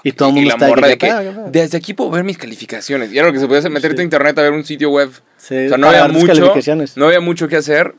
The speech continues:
Speaker 2: pero era de que, "Wow, eso es un, eso es un
Speaker 1: Sí.
Speaker 2: iPhone uno". Wow.
Speaker 1: Es que está bien cabrón porque la concepción del iPhone desde que lo presentó Steve Jobs era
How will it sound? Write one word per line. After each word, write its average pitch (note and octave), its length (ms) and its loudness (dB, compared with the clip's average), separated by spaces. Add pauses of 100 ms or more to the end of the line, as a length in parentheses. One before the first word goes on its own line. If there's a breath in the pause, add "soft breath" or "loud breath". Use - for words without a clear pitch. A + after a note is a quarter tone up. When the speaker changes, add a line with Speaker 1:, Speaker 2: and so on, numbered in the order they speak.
Speaker 2:
pero B2 160 0
era C3+ 120 6
de A#2+ 120 2
que, F#2+ 80 -16
"Wow, G#2+ 380 -2
eso A#2 100 -12
es A#2+ 120 -16
un, B2+ 220 -14
eso A2+ 140 -20
es - 100 -18
un A2+ 240 -16 (260)
Speaker 1:
Sí. - 200 -14 (180)
Speaker 2:
iPhone A2+ 360 -6
uno". G3+ 280 -12 (420 soft breath)
Wow. - 300 -14
Speaker 1:
Es - 80 -18
que D3 60 -8
está F3 180 2
bien F3+ 120 2
cabrón E3+ 340 4
porque F3 400 0
la D3 160 0
concepción D3+ 680 0
del F3+ 180 4
iPhone F#3 420 0
desde D3+ 260 2
que D3+ 80 0
lo C#3 160 2
presentó C3 420 -2
Steve E3+ 320 -2
Jobs E3 300 2
era D#3 320 2